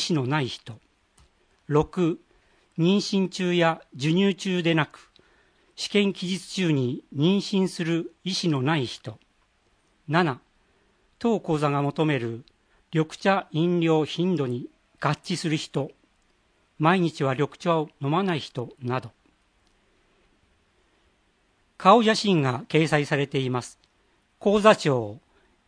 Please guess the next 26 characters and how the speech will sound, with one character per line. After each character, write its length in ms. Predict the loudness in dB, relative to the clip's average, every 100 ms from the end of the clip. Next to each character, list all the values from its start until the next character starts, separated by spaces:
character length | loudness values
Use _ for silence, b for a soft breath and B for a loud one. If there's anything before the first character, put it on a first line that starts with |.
| 0
米 300 | 4 6 6
長 260 | 4 4 0
和 140 | -2
道。 100 | 2 2 0 -6 -16 -20 _ _ _ _ _ 0
第 200 | 2 4
二 140 | 2
回、 320 | -2 -2 -2 -8 -6
十 80 | 0
和 100 | 0
田 80 | 0
市 160 | 0
民 300 | -2 -2 -8 -16
安 240 | -4 -2 -2
心 240 | 0 -2
生 220 | -2 -4
活 320 | -4 -8 -12 -8
活 300 | -8 -4 -2
用 180 | -2
講 220 | -2 -4 -4
座 200 | -6 -12 _
は、 220 | -4 -4 -6 b b b b b
米 220 | 0 2
長 280 | 2 2 0
医 100 | -2
師 180 | -6 -6
が 180 | -6